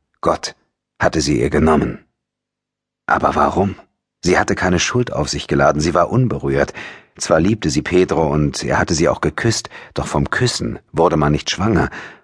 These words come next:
Und zu mehr hatte sich Maria, die streng erzogene Katholikin, nicht hingegeben. Pedro, ebenfalls im Glauben erzogen, hätte es auch niemals von ihr verlangt.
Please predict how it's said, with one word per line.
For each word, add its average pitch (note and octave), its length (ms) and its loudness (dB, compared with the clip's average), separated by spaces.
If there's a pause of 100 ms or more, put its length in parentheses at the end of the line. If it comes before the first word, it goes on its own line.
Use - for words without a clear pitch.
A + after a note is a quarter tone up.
(100)
Und - 160 -6
zu D#2 160 -2
mehr E2+ 320 2
hatte E2+ 180 -4
sich D#2+ 180 -4
Maria, E2 460 2
die C#2+ 140 -2
streng F2+ 360 0
erzogene D2+ 440 0
Katholikin, D2+ 560 0
nicht D2+ 180 -2
hingegeben. C2+ 600 -2 (500)
Pedro, E2+ 520 2
ebenfalls F2+ 500 0
im D#2 100 0
Glauben D#2 280 2
erzogen, D#2 420 0 (240)
hätte D#2 180 -2
es D2+ 140 -2
auch C2+ 160 0
niemals D#2+ 380 0
von D#2 140 0
ihr B1+ 100 -4
verlangt. E2 560 -2